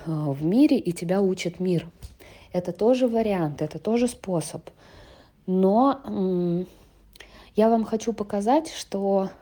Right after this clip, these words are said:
а, способа умолчать, способа не решать, а, эти вопросы, способа, а, спрятаться в ракушку и сделать вид, что, ну, само рассосётся,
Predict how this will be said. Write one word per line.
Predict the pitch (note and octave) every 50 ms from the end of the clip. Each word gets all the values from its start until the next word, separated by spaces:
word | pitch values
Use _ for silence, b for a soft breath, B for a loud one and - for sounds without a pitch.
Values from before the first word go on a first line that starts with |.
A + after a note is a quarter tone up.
| B B B -
а, | F#3+ F#3 F3+ F3 E3+ -
способа | - - - - A#3 A#3 A3+ - - G3+ F3+ F3+ F3+ F3 E3+ - - -
умолчать, | - A3 G#3+ G#3 G3 F#3 F#3 - - - A#3 B3 C#4 C#4 - - - - B B B B B B B B B B B
способа | - - - - - A#3+ A#3+ A#3 - - G3 F#3 F#3+ F#3+ F#3+ F#3+ - - - _ -
не | - A3 B3 C4+ C#4
решать, | B3+ B3 A#3 - - A3 A3 A3 G#3+ - - - - -
а, | G3 G3+ G3 F#3+ F#3+ -
эти | G3 G3 F#3+ - F3
вопросы, | F3 F3 E3+ - F#3 F#3+ G#3 G#3+ G#3 - - - E3+ D#3+ - _ _ _
способа, | - - - _ - A3 A3 A3 A3 - G#3+ F#3+ F3+ F#3+ F#3 F#3 F3+ F3+ B B B B B B B B B B B B B B B -
а, | - F#3 F#3+ F#3 F3+ F3+ F3+ F3 F3 F3+ E3+ B B B B B B B B B B B B B B B B B
спрятаться | - - - A3 A#3 A#3+ A#3 A3 G3+ - - F#3+
в | F3+
ракушку | F3+ F#3 F#3 - - A#3 A3+ A3+ A3 - - - F3 D#3+ D#3+
и | - - F#3+
сделать | F#3 F3+ F#3 G#3 G#3+ G#3 F#3+ F3 F3+ -
вид, | G3 G#3 G#3+ G#3 G#3
что, | - - - - - F#3+ F3+ F#3 F#3 F3+ F#3 F#3 F3+ F3 B B B B B
ну, | B D#4 D#4
само | - - A3+ G#3+ G3+ F#3 D#3+ - -
рассосётся, | - F3 D#3+ D#3+ - - D#3+ D3 - - D3+ D3 - - -